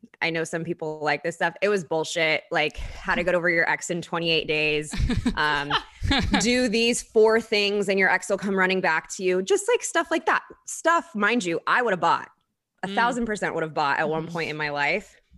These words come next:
Speaker 1: And I was like, there needs to be something out there that's actually practical, that's not gonna tell you they have a quick fix. They're gonna tell you, like, breakups suck. Breakups are really fucking hard.
Speaker 2: Yeah.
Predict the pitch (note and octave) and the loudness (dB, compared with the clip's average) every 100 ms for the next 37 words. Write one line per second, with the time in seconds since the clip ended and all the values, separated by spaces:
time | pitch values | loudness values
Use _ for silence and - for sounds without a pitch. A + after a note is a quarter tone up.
0 | - F#3+ F3+ F#3+ F#3+ F#3+ F#3+ G#3+ G#3 A3 | -8 0 2 2 0 -2 -2 0 2 2
1 | C4 - E4+ C#4+ C#4 A3 G#3+ F#3+ - F3 | 0 -2 -4 -2 -2 -2 -4 -6 -4 -4
2 | G3 F3+ D#3 - D3 - - F3 E3+ E3 | -2 -2 -2 -4 -6 -6 -10 -6 -6 -6
3 | _ _ _ _ _ - - D#3+ E3 - | _ _ _ _ _ -12 -2 0 -2 -6
4 | B3+ B3+ D4 D4+ E4+ - _ _ F#3 F3+ | -8 -2 2 2 0 -6 _ _ -2 0
5 | E3+ - - F3+ F3 - A#3+ A#3+ A#3 - | -2 -10 -6 0 0 0 0 0 -2 0
6 | G3 G3+ G3 F3 F3+ F3 E3 - E3+ - | 2 2 2 0 2 0 -4 -4 -6 -6
7 | - C3+ D#3 - - F3 G3+ B3 - - | -4 -2 -2 -4 -2 0 2 0 -2 0
8 | G3+ F#3+ E3 D#3 D3 D3 D#3+ E3 C#4+ - | 2 2 2 0 -2 -2 -2 0 0 -2
9 | - - - - - - E3 A3 A3 A3+ | -8 -4 -4 -4 -8 -2 0 0 -2 -2
10 | F#3 E3 E3+ E3+ F3+ - F3 F3 F3 E3+ | -2 -2 -2 -2 -4 -6 -6 -4 -4 -4
11 | E3 F#3+ A3+ G3+ - - - E3+ | -2 -2 0 -2 -4 -16 -10 -10